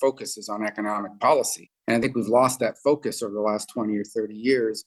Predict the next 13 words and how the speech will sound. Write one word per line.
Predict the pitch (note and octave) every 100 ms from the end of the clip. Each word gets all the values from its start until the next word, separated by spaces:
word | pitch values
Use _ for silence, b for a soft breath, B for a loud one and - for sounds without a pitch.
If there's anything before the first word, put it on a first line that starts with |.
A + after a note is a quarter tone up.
| _ _ _
as | G#2 A2
we | A#2
have | A2+
seen | - A#2
economic | A#2 A2+ A2 A2 G#2+ -
decisions | - A#2 A2 G#2+
driven | - A2 G#2 G2+
purely | - E3 E3 G#2+ G2 - _ _
by | G#2 A2+ G#2+ G#2 G#2+ - -
market | A2 C3 B2+ G#2+
outcomes | G2+ G#2 G#2+ G2+ G2
without | A2 G#2 A2+
considering | - G2+ A#2+ A2+ G#2+ A2